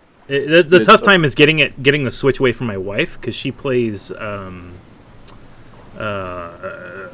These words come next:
Speaker 1: Pokemon Sword, I think, or Shield. One of the new
Speaker 2: Oh.
Speaker 1: Pokemon. She plays that all the time.
Speaker 2: Oh, okay. Um, I am currently, um,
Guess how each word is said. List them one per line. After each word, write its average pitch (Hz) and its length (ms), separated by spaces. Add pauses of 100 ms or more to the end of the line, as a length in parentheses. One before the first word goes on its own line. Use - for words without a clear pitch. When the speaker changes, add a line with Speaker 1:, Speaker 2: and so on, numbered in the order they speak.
Speaker 1:
Pokemon 95 1080
Sword, 120 580 (480)
I 220 140
think, 240 320
or 131 80
Shield. 180 400
One 151 120
of 156 60
the 143 80
new 127 120
Speaker 2:
Oh. - 60
Speaker 1:
Pokemon. 98 540
She - 140
plays 101 280
that 95 180
all 90 100
the 90 80
time. 95 220 (1300)
Speaker 2:
Oh, 78 300
okay. 85 260 (440)
Um, 117 280
I 127 180
am 147 200
currently, 98 1120
um, 87 680